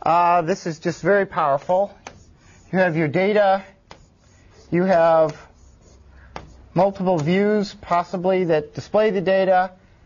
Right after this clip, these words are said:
And then you have a bunch of methods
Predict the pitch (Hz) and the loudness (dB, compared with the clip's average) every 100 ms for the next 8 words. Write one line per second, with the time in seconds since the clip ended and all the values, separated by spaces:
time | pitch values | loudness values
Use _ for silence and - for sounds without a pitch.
0 | - 156 165 170 165 165 170 170 165 170 | -10 0 2 2 2 0 0 0 -2 2
1 | 151 151 151 143 - 127 170 170 147 143 | 4 4 2 -4 -4 -2 -2 -2 -10 -8
2 | 143 170 170 160 151 139 | -2 -2 0 -4 -4 -6